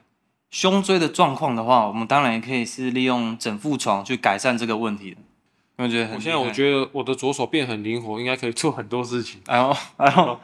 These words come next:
Speaker 1: <laughs> 那这是经过我的巧手去处理的，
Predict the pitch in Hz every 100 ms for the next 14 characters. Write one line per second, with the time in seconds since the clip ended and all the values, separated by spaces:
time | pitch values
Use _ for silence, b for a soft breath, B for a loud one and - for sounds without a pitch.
0 | - 123 107 - 120 135 139 139 135 139
1 | 131 117 113 110 107 104 - - 120 120
2 | 135 120 107 123 120 - 113 107 98